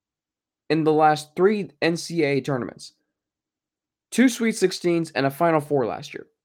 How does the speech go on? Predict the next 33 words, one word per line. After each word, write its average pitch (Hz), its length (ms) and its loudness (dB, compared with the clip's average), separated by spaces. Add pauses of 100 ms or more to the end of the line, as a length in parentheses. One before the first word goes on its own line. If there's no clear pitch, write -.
(220)
And 151 120 4
it 147 160 -2
could 247 240 4
have, 233 140 4
and 156 100 2
it 147 80 -2
should 226 240 -2
have 208 100 0
been 151 140 2
three 156 220 -4
Sweet 117 280 -6
Sixteens. 107 540 -6 (720)
You 151 220 -4
may 175 200 4
remember 165 380 2
they 147 140 4
lost 151 300 2
on 147 80 0
a 135 60 2
buzzer 151 340 2
beater 139 260 0
to 131 120 -4
Michigan's 139 520 -2
Jordan 143 400 0
Poole 170 640 4 (1000)
in 147 360 2
two 175 160 0
thousand 147 380 2
eighteen. 131 460 -2 (1300)
So 160 120 -2
they 220 180 4
have 196 100 2
had 156 420 2